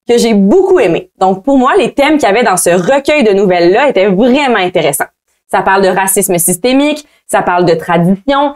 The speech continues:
ça parle de nature, ça parle d'intelligence artificielle, de futur. Ça, ce sont des thèmes qui viennent me chercher. Ensuite, je pourrais parler des valeurs véhiculées. Prendre soin de la nature,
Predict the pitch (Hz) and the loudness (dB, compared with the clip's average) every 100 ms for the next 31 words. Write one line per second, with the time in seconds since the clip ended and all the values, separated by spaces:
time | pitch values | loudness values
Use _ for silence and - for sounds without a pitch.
0 | - - 214 170 170 170 202 269 - - | -6 -6 -2 0 2 2 0 -2 -4 -2
1 | 262 269 277 - _ - 190 196 214 330 | 2 2 0 -4 _ -4 -2 0 2 0
2 | 302 247 254 240 - - - - 247 240 | 0 0 -2 -4 -4 -6 -6 -2 0 2
3 | 226 180 175 311 - - 240 247 262 _ | 2 0 0 -2 -2 0 0 0 -2 _
4 | _ _ - - 370 381 - 277 294 262 | _ _ -8 -2 0 0 -2 -2 0 0
5 | - 247 262 269 233 208 254 262 233 240 | 0 0 0 0 0 0 2 2 2 0
6 | 247 226 175 - - _ _ _ _ _ | 0 -2 -4 -6 -8 _ _ _ _ _
7 | _ _ _ _ _ 202 214 285 285 - | _ _ _ _ _ -2 -2 0 -2 -2
8 | 220 214 202 196 208 214 214 208 208 185 | -2 0 0 0 2 2 2 0 2 0
9 | 180 202 170 156 - _ _ 180 175 185 | 0 0 0 -2 -6 _ _ -4 -2 0
10 | 170 165 208 269 - 240 240 | 0 0 -2 -4 -2 0 2